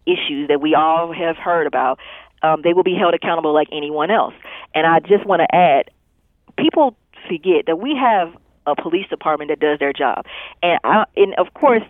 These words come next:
if they need help, that's for the mayor and the public safety director to, to talk about and the police chief. But we still have the two issues. Lack of trust with the criminal justice system. Are they gonna solve that? Um, people not coming forward because, um, they're afraid.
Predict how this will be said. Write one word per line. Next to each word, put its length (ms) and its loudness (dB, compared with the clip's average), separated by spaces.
if 100 2
they 160 4
need 220 -2
help, 240 0
that's 180 0
for 160 -4
the 100 0
mayor 540 -2
and 100 -4
the 60 -6
public 260 -4
safety 220 -4
director 460 -4
to, 280 -4
to 180 -16
talk 260 0
about 240 0
and 80 -4
the 60 -8
police 280 -6
chief. 200 -8
But 240 2
we 180 -10
still 260 -2
have 160 2
the 80 -8
two 160 -12
issues. 420 -6
Lack 220 0
of 100 -2
trust 200 0
with 120 -2
the 40 -2
criminal 260 -2
justice 320 2
system. 360 -8
Are 80 4
they 80 4
gonna 240 0
solve 240 2
that? 300 0
Um, 500 0
people 240 4
not 180 2
coming 240 -6
forward 420 4
because, 500 2
um, 560 2
they're 220 6
afraid. 500 -4